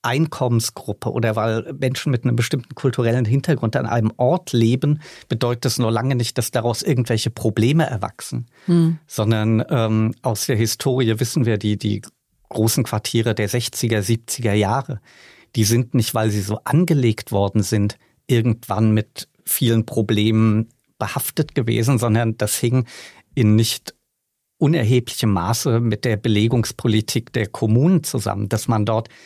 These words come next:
Speaker 1: nach und nach das als äußerst bequem angesehen hat, dort Personen mit multiplen Problemlagen hinzubringen
Speaker 2: Mhm.
Speaker 1: und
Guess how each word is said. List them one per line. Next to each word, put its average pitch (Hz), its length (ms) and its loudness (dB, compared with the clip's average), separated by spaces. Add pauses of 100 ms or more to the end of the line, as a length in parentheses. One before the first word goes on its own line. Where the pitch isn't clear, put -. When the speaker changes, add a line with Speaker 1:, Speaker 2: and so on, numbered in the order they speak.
(160)
Speaker 1:
nach 165 460 0
und 135 260 0
nach 120 400 0
das - 260 -4
als - 480 -2 (460)
äußerst 135 560 0 (160)
bequem 123 460 0
angesehen 123 580 2
hat, 117 200 -4
dort 107 240 -2 (840)
Personen 131 720 2
mit 117 240 -2
multiplen 123 720 0
Problemlagen 120 1080 0 (640)
hinzubringen 123 960 0
Speaker 2:
Mhm. 175 220 0 (380)
Speaker 1:
und 127 500 0